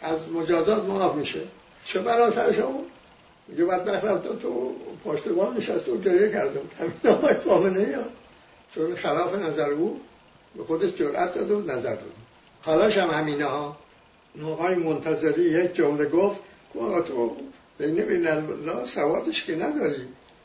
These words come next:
همین یه جمله پنج سال این در حبس گذاشت. خب،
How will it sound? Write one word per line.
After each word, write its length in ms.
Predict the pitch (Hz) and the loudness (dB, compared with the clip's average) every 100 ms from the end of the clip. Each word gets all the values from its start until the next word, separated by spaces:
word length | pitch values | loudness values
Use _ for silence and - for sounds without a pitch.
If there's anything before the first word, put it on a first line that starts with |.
| _ - - | _ -14 -4
همین 220 | 254 247 | -2 6
یه 200 | 202 190 | 6 8
جمله 320 | 190 190 220 | 6 4 2
پنج 380 | 226 240 247 233 | 2 4 4 2
سال 220 | - 214 | 2 2
این 160 | 220 208 | 2 2
در 200 | 196 170 | 2 0
حبس 280 | 180 185 | -2 -4
گذاشت. 300 | - - 170 - - _ _ - - | -8 -8 -8 -12 -20 _ _ -12 0
خب، 280 | 170 151 | 2 2